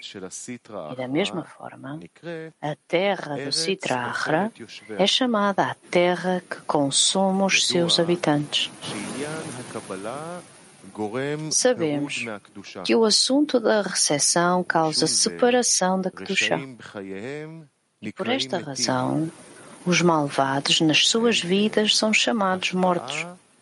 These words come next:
Speaker 1: נקראת דבקות.
Speaker 2: A doação é
Speaker 1: כמו
Speaker 2: chamada
Speaker 1: שכתוב,
Speaker 2: de Vekut,
Speaker 1: "ואתם
Speaker 2: tal como está escrito,
Speaker 1: הדבקים בהשם
Speaker 2: e a
Speaker 1: אלוקיכם,
Speaker 2: pessoa que se agarra
Speaker 1: חיים
Speaker 2: ao
Speaker 1: כולכם
Speaker 2: Criador,
Speaker 1: ביום."
Speaker 2: o seu Deus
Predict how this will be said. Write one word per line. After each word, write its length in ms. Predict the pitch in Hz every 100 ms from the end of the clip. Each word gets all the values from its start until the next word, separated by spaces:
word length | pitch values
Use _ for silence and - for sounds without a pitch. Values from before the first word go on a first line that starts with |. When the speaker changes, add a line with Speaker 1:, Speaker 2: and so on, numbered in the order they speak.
| _
Speaker 1:
נקראת 560 | 104 110 - 135 135 - -
דבקות. 380 | 101 110 - 135
Speaker 2:
A 40 |
doação 960 | 139 190 208 190 - 156 143 143 165 - -
é 60 |
Speaker 1:
כמו 40 | 147
Speaker 2:
chamada 760 | - 135 127 139 156 175 170
Speaker 1:
שכתוב, 120 | 180 175
Speaker 2:
de 80 | 160
Vekut, 560 | 180 185 - 165 _ - _ _ _
Speaker 1:
"ואתם 460 | 78 76 - 131 127
Speaker 2:
tal 160 | 135 139
como 160 | 131 143
está 280 | - 143 135
escrito, 520 | - - 170 180 131 120
Speaker 1:
הדבקים 180 | 117 104
בהשם 480 | 95 87 - 120 117
Speaker 2:
e 20 |
a 20 |
Speaker 1:
אלוקיכם, 540 | 95 90 160 151 143 123
Speaker 2:
pessoa 720 | 156 - 196 202 190 170 151
que 120 | -
se 220 | - 147
agarra 460 | 139 - 170 170 147
Speaker 1:
חיים 160 | 143 135
Speaker 2:
ao 80 |
Speaker 1:
כולכם 100 | -
Speaker 2:
Criador, 840 | 117 175 175 160 165 180 190 185 165
Speaker 1:
ביום." 120 | 151
Speaker 2:
o 20 |
seu 420 | - - 208 202 175
Deus 680 | - 143 151 208 - -